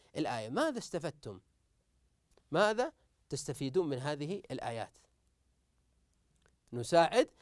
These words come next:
نقول: "نس-، نستخرج من هذه الآية الأولى". من يستطيع أن يستخرج فائدة من هذه الآية الأولى؟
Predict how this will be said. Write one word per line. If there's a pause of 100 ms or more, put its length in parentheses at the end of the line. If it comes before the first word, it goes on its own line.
نقول: (120)
"نس-،
نستخرج
من
هذه
الآية
الأولى". (800)
من
يستطيع
أن
يستخرج (420)
فائدة
من
هذه
الآية
الأولى؟